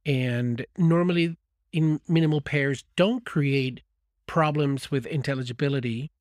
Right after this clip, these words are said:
but it's, it's a kind of a funny thing that sometimes happens in, in English.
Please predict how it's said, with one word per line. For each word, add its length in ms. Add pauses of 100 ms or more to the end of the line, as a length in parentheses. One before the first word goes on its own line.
but 140
it's, 240
it's 220
a 40
kind 220
of 80
a 60
funny 800 (380)
thing 580
that 200 (400)
sometimes 560
happens 580
in, 220
in 160
English. 480